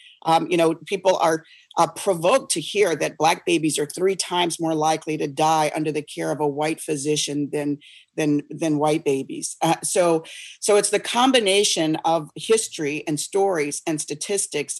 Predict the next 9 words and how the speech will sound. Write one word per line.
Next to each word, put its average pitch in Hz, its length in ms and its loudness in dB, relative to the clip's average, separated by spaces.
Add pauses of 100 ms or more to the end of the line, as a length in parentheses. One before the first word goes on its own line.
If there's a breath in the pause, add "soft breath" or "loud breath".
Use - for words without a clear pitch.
and, 156 260 -2 (400 loud breath)
and 160 160 0
policies 196 680 2
and 151 180 -4
practices 185 720 0
all 202 220 2
put - 260 -6
together, 160 680 -2 (440 soft breath)
um, 165 340 4